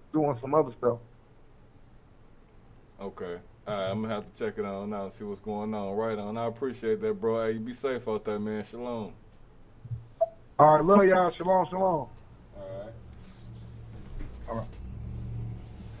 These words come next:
Speaker 2: Uh, yeah. Now, my final thoughts. Yeah, I appreciate that brother, man. He had some good words. My final thoughts, man, like you said, man, the shit was, uh, it was good. All y'all had some good,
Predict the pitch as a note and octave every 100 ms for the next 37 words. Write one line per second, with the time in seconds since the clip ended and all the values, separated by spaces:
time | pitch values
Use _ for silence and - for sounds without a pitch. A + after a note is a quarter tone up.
0 | - - D3+ C#3+ C#3+ D3 F#3 A#3 A#3+ F3
1 | C#3 G#2 B2+ C#3+ D#3 G#3+ A3 - D#3+ D3
2 | C3+ - D3 C#3+ C#3+ - - E3+ D3+ B2+
3 | A2 C3 C#3 C#3 A2+ B2 G2 A#2 A2 A#2+
4 | G#2+ A2 A2+ B2+ A2+ G#2+ G#2 A2+ A2+ A#2
5 | G#2 F2 - - - - - - C#3+ F3
6 | D#3+ D#3 D3 D3 D3+ D3 D3+ D3+ D3+ D3
7 | D3 D3 - D3+ C#3+ C#3 C#3 C3+ E3 D#3+
8 | D3 C#3 C#3 C3 A#2+ - C#3+ C3+ B2+ D3
9 | C3+ C3 D3 C#3+ C3 C3+ C3 A#2+ B2 B2
10 | C3+ C3